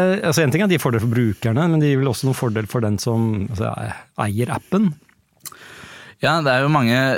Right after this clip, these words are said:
Speaker 2: eh, mange fordeler å ta der. Eh, en
Speaker 1: Sik-,
Speaker 2: ting
Speaker 1: sikkerheten er jo åpenbar.
Speaker 2: Sikkerheten er åpenbar.
Speaker 1: Mm.
Speaker 2: Eh, det at ting går raskt er åpenbart. Eh, en annen ting er at man kan lage veldig mye mer med React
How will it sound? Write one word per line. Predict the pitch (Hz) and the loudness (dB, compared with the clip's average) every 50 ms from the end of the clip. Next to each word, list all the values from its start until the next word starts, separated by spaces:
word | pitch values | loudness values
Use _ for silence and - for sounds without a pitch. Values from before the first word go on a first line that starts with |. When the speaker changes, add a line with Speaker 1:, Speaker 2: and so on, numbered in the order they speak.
| - - | 0 0
Speaker 2:
eh, | 110 120 120 117 117 117 117 117 117 110 | 0 2 2 2 2 2 2 2 2 2
mange | 123 123 113 110 104 | 2 2 2 0 0
fordeler | 120 117 95 98 98 95 98 | -2 -2 -2 0 0 2 2
å | 101 101 98 98 101 104 98 - - - 92 95 | 2 2 2 2 2 0 0 -2 -4 -6 -4 -2
ta | - 95 95 98 | -2 0 0 0
der. | 98 101 101 110 131 156 151 143 135 135 | 2 2 2 2 2 0 -2 -4 -4 -4
Eh, | - 123 123 120 120 120 117 117 117 117 117 - - | -2 0 0 2 2 2 2 2 2 2 0 0 0
en | 113 117 117 | 0 0 0
Speaker 1:
Sik-, | - - | 2 2
Speaker 2:
ting | 214 208 196 190 151 | 2 4 2 2 0
Speaker 1:
sikkerheten | - - 131 104 151 147 139 - 160 | 0 0 0 2 0 0 2 0 0
er | 131 127 | 2 2
jo | 123 127 123 127 127 120 | 2 0 0 0 0 -2
åpenbar. | 104 - 120 113 127 139 151 143 131 123 - - | -2 0 0 0 0 0 0 -2 -4 -4 -6 -4
Speaker 2:
Sikkerheten | - 123 120 117 123 127 123 139 151 160 160 123 | -2 -2 -2 0 0 0 0 2 0 0 0 2
er | 98 143 143 | 2 2 0
åpenbar. | 139 135 135 139 156 170 180 190 - - | 0 0 0 2 2 2 2 0 0 -2
Speaker 1:
Mm. | - - | -2 -2
Speaker 2:
Eh, | 120 120 123 120 120 120 | 0 0 2 2 2 2
det | 113 117 113 | 2 2 0
at | 113 - | 0 0
ting | - 110 107 | 0 0 2
går | 107 101 98 | 2 2 2
raskt | 95 135 185 - - - - | 2 0 0 -2 -4 -4 -2
er | - 147 143 | -2 0 0
åpenbart. | 143 147 151 160 165 - - - - - - - - - | 2 2 2 0 0 -4 -6 -8 -8 -6 -6 -6 -6 -2
Eh, | - 127 131 131 131 131 127 131 131 127 131 131 135 131 123 - - _ _ _ _ - | -2 0 2 2 2 2 2 2 2 2 2 2 0 0 -2 -4 -6 _ _ _ _ -4
en | - 147 156 | -2 0 0
annen | 151 139 107 - | 0 0 0 0
ting | 165 196 202 | 2 2 2
er | 143 - 117 123 131 135 | 0 0 0 0 0 0
at | 135 135 - 135 | -2 -2 -4 -4
man | 131 135 139 | -2 -2 0
kan | 151 156 | 0 0
lage | 160 156 123 107 117 127 | 2 2 2 2 0 2
veldig | 131 127 123 | 2 2 2
mye | 127 131 131 127 | 2 2 2 2
mer | 117 110 117 127 139 143 | 2 2 2 2 2 0
med | 131 87 95 107 107 110 107 107 | 0 0 2 2 2 2 2 2
React | 131 175 220 - - - - | 2 0 0 -2 -6 -10 -10